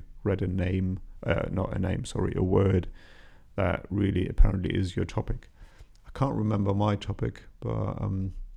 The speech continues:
at least back then it resonated with me. That is what I remembered. And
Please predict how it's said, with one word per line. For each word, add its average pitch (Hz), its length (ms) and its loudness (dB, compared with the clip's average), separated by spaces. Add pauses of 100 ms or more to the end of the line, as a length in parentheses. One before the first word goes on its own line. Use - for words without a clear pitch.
(280)
at 110 140 2
least 107 260 2
back - 160 -4
then 104 220 4
it 92 120 0
resonated 101 560 2
with 92 220 -2
me. 95 100 0
That 92 200 2
is 90 120 -2
what 95 160 -2
I 98 60 2
remembered. 95 600 0 (800)
And 92 680 -2